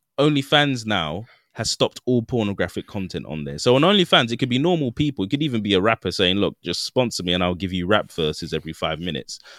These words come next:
But because it's now synonymous with adult content, um, which is making them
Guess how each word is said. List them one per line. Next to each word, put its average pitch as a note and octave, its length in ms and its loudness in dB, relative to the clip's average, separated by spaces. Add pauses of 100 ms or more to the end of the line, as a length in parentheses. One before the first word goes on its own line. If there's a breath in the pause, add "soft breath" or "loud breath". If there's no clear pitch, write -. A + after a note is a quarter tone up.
(140 loud breath)
But G#2 320 2
because C#3+ 400 2
it's - 340 -2 (260 loud breath)
now B2+ 320 0
synonymous A2+ 880 -4 (180)
with G2 400 -2 (160)
adult A2 320 2
content, G2+ 560 -4 (1160)
um, F2+ 600 0
which D3 200 -2
is C#3 100 -4
making E3 300 0
them G#2+ 120 -4